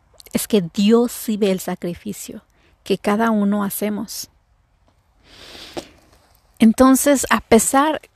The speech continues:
de que hay maldad y entró el pecado y hubo muchas cosas que Satanás quiere arruinar, también Dios deja su palabra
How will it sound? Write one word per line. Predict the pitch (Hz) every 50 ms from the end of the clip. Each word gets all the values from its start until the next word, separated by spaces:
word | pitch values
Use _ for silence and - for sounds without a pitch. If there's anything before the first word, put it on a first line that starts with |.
| _ _ _ _ _ _ _ _ _ _ - _ _ _ -
de | - - 226
que | 220 - - 226 233
hay | 233 254 277
maldad | 254 240 214 196 180 170 160 - 185 202 220 226 226 226 196
y | 196 196 190 190 202 208
entró | 220 196 180 - - 240 247 262
el | 254 233
pecado | _ - 196 - _ - - 202 190 185 196 208 226 - 220 214 214 - _ - - _ _ _ _ _
y | - 196 220 247
hubo | 247 262 262
muchas | 240 240 254 277 - - 233 -
cosas | - - - 226 - - 214 185 - - - - _ _ _ _ _ _ _ _ _ _ -
que | - 190 -
Satanás | - 233 - - 160 180 202 220 - -
quiere | - - 220 220 220
arruinar, | 214 208 - 180 175 170 170 170 175 190 214 240 226 - _ _ _ _ _ _ _ _ _ _ _ _ _ _ _ - - _ _ _ -
también | - 226 220 233 254 269 269 247
Dios | 254 254 262 -
deja | - 233 - - -
su | - - -
palabra | - - 165 180 - - - - 208 196 -